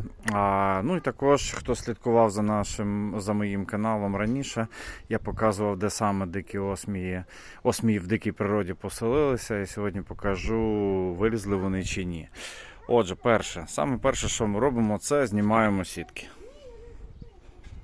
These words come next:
Вони вже не потрібні, птахи їм нічого не зроблять,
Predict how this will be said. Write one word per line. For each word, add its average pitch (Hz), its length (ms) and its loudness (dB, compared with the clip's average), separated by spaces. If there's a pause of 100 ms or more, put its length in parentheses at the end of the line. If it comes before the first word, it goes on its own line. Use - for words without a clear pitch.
(1040)
Вони 135 200 4
вже 104 160 2
не 101 120 2
потрібні, 147 460 2
птахи 117 340 0
їм 104 160 2
нічого 101 360 -2
не 107 120 0
зроблять, 143 460 -2